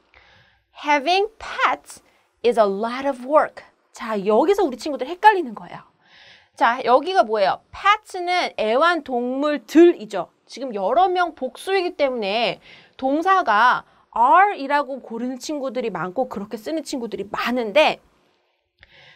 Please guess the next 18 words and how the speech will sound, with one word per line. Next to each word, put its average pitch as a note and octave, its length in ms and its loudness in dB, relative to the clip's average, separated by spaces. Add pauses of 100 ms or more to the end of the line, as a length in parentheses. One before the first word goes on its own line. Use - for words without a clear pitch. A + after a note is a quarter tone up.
(320)
얘는 A#3 440 2
동명사 E4 680 0
주어예요. C#4 680 0
동명사를 C4 1040 -2
앞에 A3+ 400 -4
선두로 D#4+ 420 -4
한 B3+ 280 -4
동명사 C4+ 600 -4
주어이기 C4 600 0
때문에 A3 680 -2 (320)
이 G3+ 140 -10
아이는 G#3 340 -8
단수 G#3 540 -6
취급을 A#3+ 420 -6
해야 D4+ 180 0
돼요. - 220 -10
해석을 A#4+ 420 4
하면 A#3 540 -2